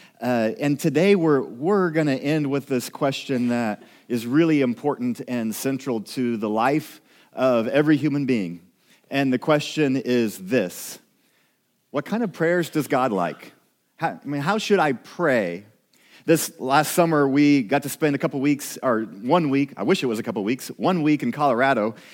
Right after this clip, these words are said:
And, uh, one evening, just before the sun went down, uh, uh, we were just kinda hanging out, and I decided to go for a jog. And so I kinda jogged down this road and through this park, and there's quite a few people. And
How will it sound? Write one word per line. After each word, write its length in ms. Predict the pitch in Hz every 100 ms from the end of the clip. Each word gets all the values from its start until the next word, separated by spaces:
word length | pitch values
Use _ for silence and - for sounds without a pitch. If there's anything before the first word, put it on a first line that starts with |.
| - -
And, 400 | 135 135 131 120
uh, 80 |
one 220 | 117 147 165
evening, 680 | 143 156 147 160 160 147 98
just 200 | 156 -
before 280 | 139 151
the 80 | 135
sun 260 | - 143 143
went 140 | 135
down, 360 | 127 127 131 139 - - _
uh, 440 | 123 120 104 92 80 - _ _ -
uh, 180 | 107
we 140 | 104 143
were 80 | 139
just 160 | 135
kinda 160 | - 143
hanging 260 | 143 143
out, 180 | 135 135
and 60 | 123
I 100 | 139
decided 240 | 147 131
to 40 | 120
go 160 | 131
for 160 | - 120
a 60 |
jog. 400 | 104 123 120 135
And 100 | 131
so 180 | 120 123
I 200 | 120 113 - - -
kinda 120 | 127
jogged 280 | 131 135 135
down 180 | 139
this 220 | 143 135 120
road 420 | 127 131 135 127
and 240 | 90 98
through 160 | 139 143
this 160 | 131
park, 440 | - - 123 131 127
and 60 |
there's 120 | 113 -
quite 160 | 135
a 40 | 123
few 160 | 127
people. 380 | 110 131 135 135
And 160 | 113